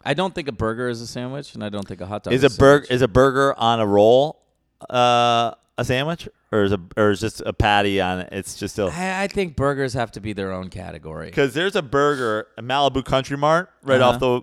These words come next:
Speaker 2: P C H.
Speaker 1: Yeah.
Speaker 2: They put two patties next to each other on a French roll.
Speaker 1: That's interesting.
Speaker 2: It's pretty good.
Speaker 1: Yeah,
Speaker 2: <laughs>
Speaker 1: that's really interesting.
Speaker 2: And then, uh, my final shout out for best sandwich ever,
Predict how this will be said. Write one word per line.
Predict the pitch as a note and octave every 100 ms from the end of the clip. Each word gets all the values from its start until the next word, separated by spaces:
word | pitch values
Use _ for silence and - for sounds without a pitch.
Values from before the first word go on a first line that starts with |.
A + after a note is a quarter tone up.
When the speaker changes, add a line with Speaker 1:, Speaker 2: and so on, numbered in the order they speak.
| -
Speaker 2:
P | C3+ C3
C | C3
H. | A#2+ C#3+ -
Speaker 1:
Yeah. | G#2 G#2 F#2 - -
Speaker 2:
They | A#2+ C3
put | C#3 -
two | - D#3
patties | C#3+ B2 C3 A#2
next | A2 A#2 A#2+ -
to | D#3
each | D3+
other | D#3 D#3+ E3+
on | B2+
a |
French | G#2 B2 C3 D#3+
roll. | D#3 F#3 G#3 _ _ _ _ _ -
Speaker 1:
That's | A3 D3+
interesting. | G#2 G2 - G#2 A#2+ _ _ _ _ _
Speaker 2:
It's | _
pretty | C3 G2+
good. | E2+ D#2 - -
Speaker 1:
Yeah, | A2 B2+ G#2+ - -
Speaker 2:
<laughs> | -
Speaker 1:
that's | D3 -
really | D#3 A2
interesting. | G2 - - F#2 G2 G2+ -
Speaker 2:
And | C3+ C#3
then, | A2+ D#3 D#3+ D#3+ D#3 - -
uh, | A#2+ A#2+ A#2
my | B2
final | - D3 D#3+ F3 E3 D#3 D3+ -
shout | - C3 C#3+
out | B2+ G#2 -
for | A2+ G#2+
best | F#2+ A2+ A2+
sandwich | A2+ G#2+
ever, | G2